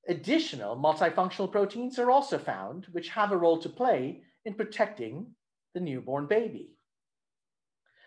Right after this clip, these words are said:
So let's look at secretory I G A. It serves as one of the early line of defenses in protecting the baby by bolstering the intestinal epithelium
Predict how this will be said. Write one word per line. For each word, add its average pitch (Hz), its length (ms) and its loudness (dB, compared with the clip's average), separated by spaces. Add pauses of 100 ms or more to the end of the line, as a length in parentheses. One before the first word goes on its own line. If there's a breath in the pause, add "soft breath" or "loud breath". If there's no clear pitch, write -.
(160 soft breath)
So 294 120 -8
let's 359 220 2
look 233 240 4
at 190 100 -4
secretory 156 640 0
I 127 140 4
G 120 180 -8
A. 92 140 -8 (2000)
It 220 160 -8
serves 330 440 0
as 226 160 -4
one 208 220 2
of 220 140 -4
the 156 160 -10 (100)
early 254 680 4
line 170 500 0
of 139 100 -6
defenses 143 680 -4
in 190 160 -4
protecting 254 840 -4 (360)
the 180 60 -4
baby 196 640 -2 (600)
by 156 120 6
bolstering 170 500 2
the 131 220 -6
intestinal 131 500 -2
epithelium 214 720 -2